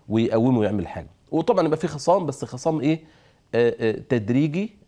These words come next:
آه، ساعة، ساعتين، تلاتة بهذا الشكل على حسب الطفل.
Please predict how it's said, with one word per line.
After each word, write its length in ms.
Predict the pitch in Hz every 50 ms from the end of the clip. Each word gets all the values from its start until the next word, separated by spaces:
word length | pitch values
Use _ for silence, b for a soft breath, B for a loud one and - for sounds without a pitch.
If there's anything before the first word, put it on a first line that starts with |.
| _ - -
آه، 280 | - 113 107 110 107
ساعة، 280 | 107 - 131 123 107 101
ساعتين، 420 | - - 92 87 - 123 120 110
تلاتة 280 | - 107 113 123 120 104
بهذا 200 | 95 117 120 113
الشكل 340 | 104 - - 156 156 - 123
على 140 | - 98
حسب 200 | - 139 127 127
الطفل. 460 | 113 - - - 165 160 - 180 180